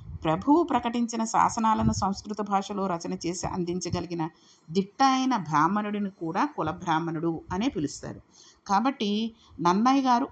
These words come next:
అటువంటి శక్తి కలిగిన కుల బ్రాహ్మణుడు. నిరంతరము జపం చేస్తూ ఉంటాడు, హోమం చేస్తూ ఉంటాడు, హోమము చేత దేవతలకు ప్రీతి కల్పిస్తూ ఉంటాడు.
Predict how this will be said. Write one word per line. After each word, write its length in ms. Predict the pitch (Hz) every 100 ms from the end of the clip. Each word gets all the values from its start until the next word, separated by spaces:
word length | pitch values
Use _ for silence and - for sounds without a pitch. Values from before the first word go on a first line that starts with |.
| -
అటువంటి 600 | 151 240 262 277 294 320
శక్తి 340 | 302 226 -
కలిగిన 340 | 226 190 185 240
కుల 240 | 285 160
బ్రాహ్మణుడు. 520 | 160 143 143 139 135 - _ - -
నిరంతరము 720 | 156 170 202 233 240 240 247
జపం 360 | 254 151 - 208 185
చేస్తూ 320 | 160 - 175
ఉంటాడు, 400 | 160 - 120 120 _ _ _ _
హోమం 320 | 190 196 254 262
చేస్తూ 300 | 214 190 -
ఉంటాడు, 400 | 196 170 156 131 139 _ _ _ -
హోమము 420 | 185 220 247 247
చేత 260 | 240 262 269
దేవతలకు 600 | 294 214 - 226 240 254
ప్రీతి 300 | 240 220 247
కల్పిస్తూ 500 | 269 202 202 202 226
ఉంటాడు. 400 | 208 165 143 151